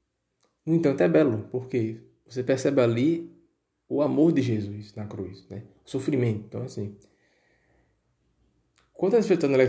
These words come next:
repete que havia uma beleza imperceptível no sofrimento humano, ela está se referindo a isso, né?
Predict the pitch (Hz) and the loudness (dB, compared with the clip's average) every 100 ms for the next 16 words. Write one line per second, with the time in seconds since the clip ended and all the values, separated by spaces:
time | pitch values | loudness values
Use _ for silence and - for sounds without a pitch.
0 | 127 113 110 - _ - 117 127 120 107 | 2 -4 -6 -14 _ -4 -2 2 2 2
1 | - - 110 101 - _ _ _ _ _ | -2 -6 -6 -6 -12 _ _ _ _ _
2 | _ _ _ _ _ _ _ _ _ _ | _ _ _ _ _ _ _ _ _ _
3 | _ _ 107 110 110 131 135 139 135 120 | _ _ -2 0 2 4 4 4 4 4
4 | 120 117 - 160 170 156 - 143 139 110 | 2 2 2 0 2 0 0 -2 -2 -8
5 | - 127 117 101 110 - 98 98 90 113 | -6 -4 -2 -4 -6 -6 -8 -8 -6 -4
6 | 117 107 - _ _ _ _ _ - 127 | -4 -8 -18 _ _ _ _ _ -6 0
7 | 131 131 139 - 139 147 123 117 165 113 | 2 2 0 0 2 2 4 4 2 0
8 | 104 - 98 | -4 -14 -16